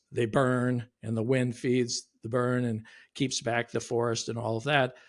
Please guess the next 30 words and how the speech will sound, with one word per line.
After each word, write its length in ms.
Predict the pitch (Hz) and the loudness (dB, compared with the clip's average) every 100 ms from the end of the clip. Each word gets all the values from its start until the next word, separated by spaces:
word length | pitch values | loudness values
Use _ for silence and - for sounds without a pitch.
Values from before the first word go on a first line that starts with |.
| - - | -12 -4
But 100 | 131 | 0
in 120 | 143 | 2
order 240 | 151 156 | 2 0
for 200 | 143 127 | 0 0
the 120 | 113 | 0
song 640 | - - 175 185 151 117 107 | -2 -2 -2 -2 -2 -2 -4
to 100 | - | -10
perform 720 | - 151 - 208 220 170 123 | -10 -10 -6 -2 0 0 -2
over 340 | 123 117 117 120 | -4 -4 -4 -4
any 180 | 131 120 | -4 -4
distance, 680 | 110 127 160 - 117 113 - _ - - - _ | -4 -4 -4 -4 -6 -6 -8 _ -20 -20 -20 _
the 180 | 127 117 | -4 0
songbirds 880 | - 139 139 135 127 120 117 117 - _ | 2 2 2 0 0 0 0 -4 -8 _
have 360 | - 120 123 127 - - | -6 -4 -4 -8 -12 -4
to 100 | 117 | -2
use 320 | 120 113 - - | 0 0 -2 -2
amplitude 840 | 131 147 - - 170 156 156 156 - | -2 0 -2 2 4 4 2 -2 -6
modulation 800 | 135 143 147 135 139 139 - 139 | -2 0 0 0 2 0 0 -2
as 160 | 123 123 | -4 -2
well 200 | 117 117 | -2 -2
as 120 | - | -2
frequency 1000 | - 135 143 - 190 - - 175 185 175 _ _ _ | -2 -2 -2 -2 -6 -6 0 2 2 -4 _ _ _
modulation. 840 | - 143 151 151 147 151 151 170 160 | -2 0 2 0 0 0 0 -2 -2
So 400 | - 139 123 117 - - | -2 0 0 -2 -8 -16
soft 640 | - - 147 147 147 - - | -4 2 4 4 4 -2 -10
to 100 | 120 | -10
loud, 880 | 117 127 160 165 165 160 156 139 110 | -6 0 4 4 4 4 2 -2 -2
low 460 | 135 139 135 135 | 2 4 4 2
to 160 | 131 117 | 0 -6
high, 720 | 104 - 160 165 160 165 156 | -10 -2 2 4 2 2 -2